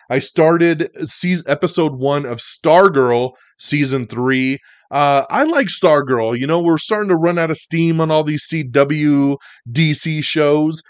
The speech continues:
Stargirl's cheesy as hell, but for some reason, it just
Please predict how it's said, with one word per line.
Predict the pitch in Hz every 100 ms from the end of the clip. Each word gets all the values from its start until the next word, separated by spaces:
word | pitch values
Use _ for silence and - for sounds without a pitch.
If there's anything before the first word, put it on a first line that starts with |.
| - _ -
Stargirl's | 190 185 180 175 165 -
cheesy | - - 185 175 170
as | 160 -
hell, | 160 165
but | 151 143
for | 139
some | - 160 151
reason, | 151 143 151 139
it | 123
just | 135